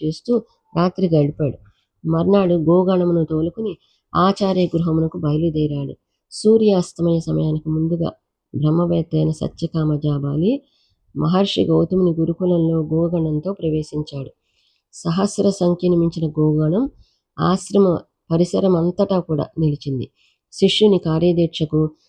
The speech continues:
శ్రద్ధాభక్తులకు గౌతమ మహర్షి ఆనందాన్ని పొందాడు. సత్యకాముడు గురుదేవునికి సాష్టాంగ నమస్కారం చేసి వినయంగా నిలుచున్నాడు. గురుదేవులైన హరిద్రుమత గౌ-, గౌతమ మహర్షి సత్యకాముని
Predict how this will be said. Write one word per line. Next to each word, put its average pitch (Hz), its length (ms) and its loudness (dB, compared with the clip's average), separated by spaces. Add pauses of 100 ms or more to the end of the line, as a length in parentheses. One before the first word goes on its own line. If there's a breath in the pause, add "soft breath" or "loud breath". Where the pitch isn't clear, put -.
(180 soft breath)
శ్రద్ధాభక్తులకు 160 840 0
గౌతమ 156 440 2
మహర్షి 160 500 0
ఆనందాన్ని 165 600 0
పొందాడు. 139 400 -6 (480)
సత్యకాముడు 170 760 0 (300)
గురుదేవునికి 175 580 4
సాష్టాంగ 175 600 -2
నమస్కారం 160 640 -2
చేసి 147 540 -2 (360 soft breath)
వినయంగా 175 500 2
నిలుచున్నాడు. 139 720 0 (480)
గురుదేవులైన 180 960 4 (480)
హరిద్రుమత 175 600 2
గౌ-, 160 360 0 (560)
గౌతమ 175 400 2
మహర్షి 160 600 -2 (360)
సత్యకాముని 170 880 0